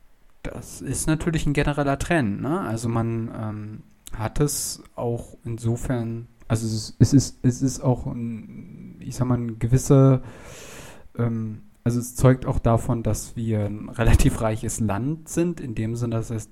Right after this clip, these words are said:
dass viele Leute sich das auch finanzieren können. Äh, früher war das natürlich auch anders, da war das einfach, äh, nicht möglich, ähm, dass so viele Menschen alleine leben.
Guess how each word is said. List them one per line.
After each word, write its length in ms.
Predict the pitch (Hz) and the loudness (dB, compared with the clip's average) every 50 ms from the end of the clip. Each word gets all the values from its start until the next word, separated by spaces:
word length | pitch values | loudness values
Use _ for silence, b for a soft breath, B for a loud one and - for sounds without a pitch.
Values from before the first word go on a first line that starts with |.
| - - | -8 -6
dass 280 | 110 101 - - - - | -6 -6 -4 -8 -12 -10
viele 260 | - - 131 123 127 | -2 -2 2 2 4
Leute 280 | 117 117 117 113 - 113 | 4 6 4 4 2 0
sich 160 | 110 113 110 | -2 -2 -2
das 200 | - 110 104 - | 0 -2 -2 -2
auch 120 | - 107 - | -4 -4 -2
finanzieren 720 | - 120 104 98 98 98 - - - 113 117 127 156 156 | -2 -4 -2 -4 -4 -4 -6 -8 -6 -4 -2 0 0 0
können. 420 | - - 180 180 190 202 202 B B B B B B B B B B B B B - - | 0 0 0 0 -2 -4 -6 B B B B B B B B B B B B B -10 -4
Äh, 280 | 127 113 110 110 110 107 | -2 0 0 0 0 -2
früher 600 | - - - - 120 117 123 123 127 131 127 120 | -6 -8 -6 -2 0 4 6 6 6 6 6 4
war 100 | 117 117 | 4 2
das 180 | 117 113 - - | 2 0 -2 -4
natürlich 440 | 120 - - 127 117 113 - - - | -6 -2 0 0 0 0 -2 -4 -6
auch 200 | 107 - - - - | -6 -6 -6 -8 -6
anders, 640 | 110 104 110 127 139 143 147 147 139 - - - - | -4 -4 -2 2 2 4 4 2 0 -4 -8 -8 -6
da 140 | - 110 107 | -6 -2 0
war 80 | 110 | 0
das 400 | 104 107 107 - - - - - - - | 0 0 -2 -4 -8 -16 -18 -18 -12 -4
einfach, 480 | - 107 104 120 120 113 - - - - - - - | -2 -2 0 0 -4 -4 -4 -12 -20 -20 -16 -10 -6
äh, 300 | - 110 107 107 113 110 | -2 -2 -2 -2 -2 -4
nicht 320 | 107 104 104 101 - - | -6 -6 -8 -6 -6 0
möglich, 720 | 107 104 110 135 156 - - 185 190 190 - - - - - | 4 8 8 8 8 6 0 -4 -4 -4 -6 -12 -16 -14 -10
ähm, 360 | - 120 117 113 113 113 113 117 B B B B B B B B B B B B | -8 -6 -6 -6 -6 -8 -8 -10 B B B B B B B B B B B B
dass 160 | - 113 - - | -6 -4 -4 -2
so 100 | 123 117 | -4 -2
viele 220 | - 135 123 110 | 0 2 2 2
Menschen 280 | 113 113 - - - - | 2 0 -2 -4 -8 -6
alleine 500 | 120 101 101 98 98 98 113 135 143 143 | -6 -4 -2 -2 -2 0 0 0 2 2
leben. 520 | 139 139 139 135 135 135 135 135 135 | 2 2 2 2 2 0 -2 -2 -4